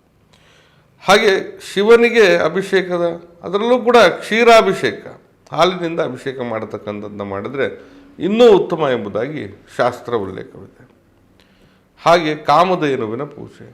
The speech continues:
ಅಥವಾ ಹಸುವಿನ ಪೂಜೆ ಪ್ರತಿನಿತ್ಯ ಮಾಡಿ, ಪೂಜೆ ಮಾಡಿ, ಅಥವಾ ಅದಕ್ಕೆ ಆಹಾರವನ್ನ ನೀಡ್ತಕ್ಕಂಥದ್ದು, ಗೋಶಾಲೆಗಳಿಗೆ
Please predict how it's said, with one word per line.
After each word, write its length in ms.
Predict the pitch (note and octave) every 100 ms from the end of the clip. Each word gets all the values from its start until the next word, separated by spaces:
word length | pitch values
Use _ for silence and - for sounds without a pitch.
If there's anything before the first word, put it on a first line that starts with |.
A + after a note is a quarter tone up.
| C3
ಅಥವಾ 200 | C#3 D#3 C3+
ಹಸುವಿನ 400 | B2 D#3 C#3 C3 C3
ಪೂಜೆ 320 | A2+ G#2 - A#2 _ _ _ _ _ _ _ _ _ _ _ _ _ _ _ -
ಪ್ರತಿನಿತ್ಯ 500 | E3 G#3 G3 - F#3 B2
ಮಾಡಿ, 240 | G2 F#2+ - - _ -
ಪೂಜೆ 280 | D#3 C#3+ D3 G#2
ಮಾಡಿ, 220 | G2 G2+ G#2
ಅಥವಾ 180 | A#2 B2 A#2+
ಅದಕ್ಕೆ 220 | A#2+ A#2+ A#2
ಆಹಾರವನ್ನ 520 | B2 C3 C3+ A#2+ B2 A2+
ನೀಡ್ತಕ್ಕಂಥದ್ದು, 880 | G2 F#2+ - G#2+ G2+ G2+ G2+ F#2+ B2+ A#2+ _ _ _ _ _ -
ಗೋಶಾಲೆಗಳಿಗೆ 920 | C3 D#3 D3+ D3 C#3+ C3+ C3 C3